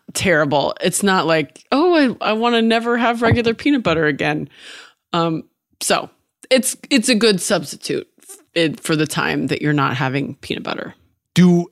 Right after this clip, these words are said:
Speaker 2: elephants like it?
Speaker 1: Haven't talked to an elephant about
Speaker 2: Okay.
Speaker 1: it, but I'd be willing to.
Speaker 2: Okay, good to know.
Speaker 1: Here's, here's another email. You ready?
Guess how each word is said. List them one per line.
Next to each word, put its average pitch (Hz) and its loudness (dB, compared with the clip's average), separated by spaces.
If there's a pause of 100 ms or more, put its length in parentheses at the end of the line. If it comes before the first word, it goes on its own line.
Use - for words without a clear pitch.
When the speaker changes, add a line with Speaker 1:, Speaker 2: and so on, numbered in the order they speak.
Speaker 2:
elephants 151 0
like 107 -6
it? 98 -12 (1040)
Speaker 1:
Haven't 240 -2
talked 202 -2
to 170 2
an 151 2
elephant - -4 (760)
about 202 0
Speaker 2:
Okay. - -2
Speaker 1:
it, - -14 (1500)
but 370 2 (100)
I'd 185 0
be 240 2
willing 294 2
to. 277 0 (1800)
Speaker 2:
Okay, 135 -4 (220)
good 117 -4
to 120 -2
know. 117 -2 (540)
Speaker 1:
Here's, 240 2
here's 277 0
another 226 2
email. 175 2
You 147 2
ready? 226 2